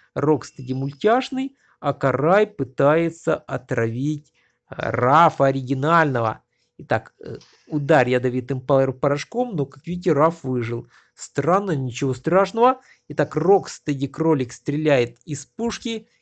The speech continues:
и наносит массовый урон, отправляя,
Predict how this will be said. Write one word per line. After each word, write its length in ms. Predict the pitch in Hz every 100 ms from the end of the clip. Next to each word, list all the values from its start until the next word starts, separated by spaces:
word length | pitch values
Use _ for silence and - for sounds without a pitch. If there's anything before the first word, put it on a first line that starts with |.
| _ _ -
и 260 | 170 185 185
наносит 960 | 147 135 127 143 170 185 175 165 147
массовый 600 | 147 156 160 156 147 147 156
урон, 400 | 151 151 135 120
отправляя, 960 | 139 - 151 143 147 156 139 123 117